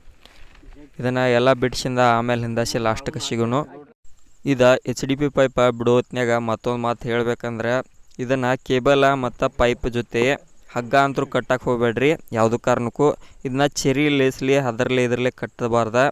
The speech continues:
ಇದನ್ನ ಸೈಕಲ್ ಅಂಗಡಿಯಾಗ ಇಲ್ಕರ ಪಂಚರ್ ಅಂಗಡಿಯಾಗ ರಬ್ಬಲ್ ಟ್ಯೂಬ್ ಸಿಗ್ತೈತಿ, ಅದನ್ನ ಕಟ್ ಮಾಡಿ ಆ ಥರ ಕಟ್ಸಿಂದ ಬಿಡ್ಬೇಕು. ಅದ ಕಟ್ಟೋದ್ರಿಂದ ಜರಿಯಂಗಿಲ್ಲ ಕೇಬಲ್ ಪೈಪ. ಮತ್ತು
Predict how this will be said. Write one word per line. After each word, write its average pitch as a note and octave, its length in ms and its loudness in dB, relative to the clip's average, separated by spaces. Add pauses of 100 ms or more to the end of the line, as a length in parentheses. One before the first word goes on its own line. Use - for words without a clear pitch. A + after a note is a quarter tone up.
(340)
ಇದನ್ನ B2+ 260 -4 (300)
ಸೈಕಲ್ A#2+ 480 -4
ಅಂಗಡಿಯಾಗ C3 320 -2
ಇಲ್ಕರ B2+ 420 0 (460)
ಪಂಚರ್ A#2 320 -8
ಅಂಗಡಿಯಾಗ A#2+ 480 0 (340)
ರಬ್ಬಲ್ A#2 320 -4
ಟ್ಯೂಬ್ B2+ 220 -4
ಸಿಗ್ತೈತಿ, A#2+ 460 -4 (560)
ಅದನ್ನ C3+ 220 -2
ಕಟ್ C#3+ 280 -4
ಮಾಡಿ C3+ 400 0
ಆ A#2 180 -2
ಥರ B2+ 200 -2
ಕಟ್ಸಿಂದ B2 540 -4
ಬಿಡ್ಬೇಕು. A#2+ 680 0 (500)
ಅದ B2+ 140 2
ಕಟ್ಟೋದ್ರಿಂದ C#3 720 0
ಜರಿಯಂಗಿಲ್ಲ B2 840 0
ಕೇಬಲ್ A#2+ 540 -2
ಪೈಪ. A2+ 300 -2 (560)
ಮತ್ತು B2 220 0